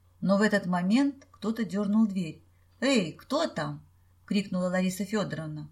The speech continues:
"А ну открывай, я сейчас велю взломать дверь". "Вот чёртова кукла!" выругался мужчина и отпер дверь. Лариса Фёдоровна вбежала в комнату и застыла на месте.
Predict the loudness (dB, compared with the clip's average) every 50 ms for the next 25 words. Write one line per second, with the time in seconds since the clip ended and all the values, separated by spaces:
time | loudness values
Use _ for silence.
0 | _ _ 4 6 8 8 8 8 6 6 4 0 0 2 4 4 2 2 0 -6
1 | -10 -8 -2 2 2 2 4 2 0 0 4 4 4 4 4 0 0 0 2 2
2 | 4 4 6 6 6 6 6 4 2 2 2 0 0 -4 -12 _ _ _ -20 -20
3 | -20 -20 -14 -14 -14 -14 -14 -10 -8 -4 0 2 2 0 0 -8 -12 -4 2 6
4 | 6 6 6 4 2 4 6 6 4 4 2 -4 -4 -4 -4 -8 -10 -10 -10 -12
5 | -14 -18 -20 _ -20 -14 -6 -4 -2 -2 -2 -4 -4 -8 -8 -6 -6 -4 -4 -4
6 | -4 -4 -6 -4 -4 -4 -4 -6 -8 -10 -14 _ _ -8 -4 -2 -2 -2 -4 -4
7 | -6 -6 -4 -6 -10 -12 -12 -14 -16 _ _ _ _ _ _ _ _ _ _ _
8 | 2 2 4 4 2 0 -2 -2 0 2 2 2 2 2 2 2 0 0 -2 -2
9 | 2 4 4 4 4 2 0 -2 0 0 2 0 -2 -2 -4 -6 -2 0 2 4
10 | 4 4 4 2 -2 0 -2 -2 0 -2 -2 0 0 0 0 0 -2 -2 -4 -6
11 | -10 -12 -16 -18 -18 -18 -18